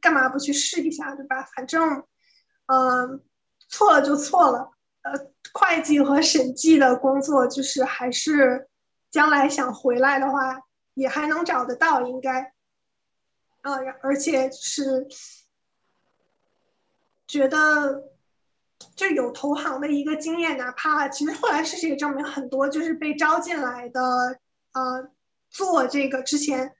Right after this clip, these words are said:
获奖的选手，他们其实后来也还是会选择回到四大继续做更偏会计相关的。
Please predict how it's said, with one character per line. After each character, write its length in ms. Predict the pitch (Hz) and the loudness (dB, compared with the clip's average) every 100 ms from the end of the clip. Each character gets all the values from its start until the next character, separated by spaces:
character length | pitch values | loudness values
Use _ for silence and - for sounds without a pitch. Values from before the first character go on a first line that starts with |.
| _ _ | _ _
获 160 | 381 349 | 2 4
奖 240 | 302 254 | 4 0
的 100 | 254 | 0
选 260 | 262 277 262 | 0 0 0
手， 220 | 277 254 | 2 2
他 140 | - 359 | 4 4
们 80 | |
其 160 | 403 262 | 4 2
实 100 | 262 | 0
后 180 | 302 339 | 4 6
来 160 | 254 | 6
也 180 | 269 262 | 4 0
还 160 | - 262 | -2 -2
是 120 | 254 | 2
会 160 | 349 339 | 2 2
选 220 | 320 254 | 0 -4
择 140 | 247 | -4
回 200 | 254 269 | -2 0
到 160 | 254 294 | 2 2
四 180 | 294 277 | 2 -4
大 180 | 269 254 | -4 -4
继 180 | 311 | -2
续 180 | 285 294 | 0 0
做 400 | 294 269 254 - - | 2 2 2 -6 -6
更 180 | 294 | -4
偏 240 | - 294 285 | -2 -2 -2
会 240 | 311 330 | 2 2
计 120 | 247 247 | 2 -2
相 300 | - 254 254 | -8 -10 -4
关 260 | 254 254 | -4 -2
的。 180 | 254 | -8